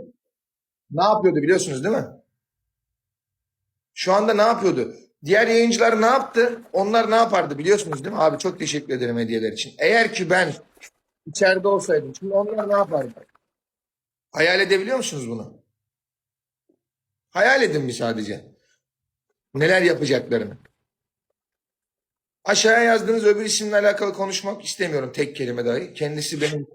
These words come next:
anlam ifade etmiyor. Ne yaptı da beni ilgilendirmiyor. O şahısla alakalı hiçbir şekilde konuşmam. Komik bir şey söyleyeyim onun dışında. Şimdi birçok insan, Nur çok teşekkür ederim. Bakın Show T V mesela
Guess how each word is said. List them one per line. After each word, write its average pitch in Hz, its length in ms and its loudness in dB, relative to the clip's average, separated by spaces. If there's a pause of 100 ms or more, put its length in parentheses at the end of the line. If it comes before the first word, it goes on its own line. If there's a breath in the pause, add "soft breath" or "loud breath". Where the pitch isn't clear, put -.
(360)
anlam 143 300 -4
ifade 135 300 0
etmiyor. 127 320 -4
Ne 156 40 2
yaptı 143 280 0
da 156 40 -2
beni 151 240 -4
ilgilendirmiyor. 127 540 -6 (760)
O 175 220 -10
şahısla 175 460 2
alakalı 143 320 0
hiçbir - 180 -6
şekilde 143 300 -2
konuşmam. 135 600 -6
Komik 214 340 2
bir 160 60 -4
şey 143 140 2
söyleyeyim 131 360 2
onun 131 240 2
dışında. 127 420 0 (340 loud breath)
Şimdi 180 560 4 (220)
birçok 185 380 0
insan, 165 400 -2 (880)
Nur 185 220 0
çok - 200 0
teşekkür 165 380 -10
ederim. 127 720 -16 (760)
Bakın 190 240 -6
Show 220 440 -2
T 208 60 -10
V 214 60 -10
mesela 214 580 -2